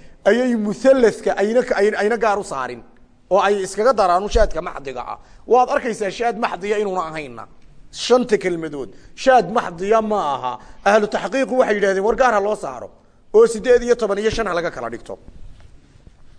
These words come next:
Wamaa siwaa daalika, kaa waxa ka soo hadhay,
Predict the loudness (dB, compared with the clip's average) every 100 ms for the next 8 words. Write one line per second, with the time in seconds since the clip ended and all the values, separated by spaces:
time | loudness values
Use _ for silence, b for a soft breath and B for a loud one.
0 | -20 -20 -20 b b b b b 4 6
1 | 8 6 4 2 4 6 6 6 6 6
2 | 6 4 2 0 0 0 -2 -12 -20 -20
3 | _ _ _ _ _ _ _ b b b
4 | b -2 4 6 6 6 4 4 4 4
5 | 6 6 4 4 4 0